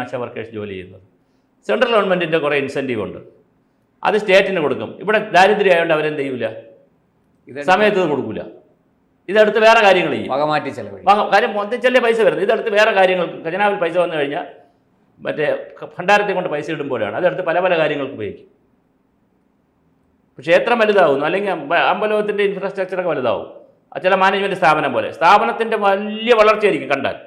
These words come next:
Speaker 1: പക്ഷേ അവിടുത്തെ സ്റ്റാഫിന് എന്ത് കൊടുക്കൂല?
Speaker 2: നേരെ ശമ്പളം
Speaker 1: ശമ്പളം, ശമ്പളം കൊടുക്കൂല, സമയത്ത് കൊടുക്കൂല, സമയത്ത് ശമ്പളം കൊടുക്കൂല, നേരെ കൊടുക്കൂല, ഇവർക്ക് ഇൻസെന്റീവ് കൊടുക്കൂല. ഒന്ന്. അപ്പോൾ ഗ്ലോബലൈസേഷൻ വന്നതിന് ശേഷം എ ഡി ബി, ഏഷ്യൻ ഡെവലപ്മെന്റ് ബാങ്ക്,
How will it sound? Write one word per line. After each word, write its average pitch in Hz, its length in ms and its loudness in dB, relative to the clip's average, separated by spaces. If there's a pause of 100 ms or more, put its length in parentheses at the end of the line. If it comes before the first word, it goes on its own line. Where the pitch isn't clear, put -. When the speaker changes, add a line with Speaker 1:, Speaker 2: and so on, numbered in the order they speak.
(580)
Speaker 1:
പക്ഷേ 160 180 -2 (100)
അവിടുത്തെ 185 260 0
സ്റ്റാഫിന് 180 360 2
എന്ത് 180 120 -4
കൊടുക്കൂല? 139 300 -8 (680)
Speaker 2:
നേരെ 135 240 -6
ശമ്പളം 127 320 -10
Speaker 1:
ശമ്പളം, 175 340 4
ശമ്പളം 165 280 0
കൊടുക്കൂല, 143 320 -2
സമയത്ത് 139 300 -2
കൊടുക്കൂല, 92 280 -8 (1200)
സമയത്ത് 196 320 0
ശമ്പളം 202 240 0
കൊടുക്കൂല, 190 300 0
നേരെ 151 220 0
കൊടുക്കൂല, 92 260 -6 (480)
ഇവർക്ക് 175 240 0
ഇൻസെന്റീവ് 135 340 -6
കൊടുക്കൂല. 90 300 -10 (300)
ഒന്ന്. 104 160 -6 (640)
അപ്പോൾ 208 180 2
ഗ്ലോബലൈസേഷൻ 208 600 4
വന്നതിന് 143 300 -4
ശേഷം 139 280 -4 (520)
എ - 20 4 (120)
ഡി 190 80 4 (100)
ബി, 113 60 -2 (100)
ഏഷ്യൻ 175 220 -6
ഡെവലപ്മെന്റ് 139 400 -4
ബാങ്ക്, 131 200 -4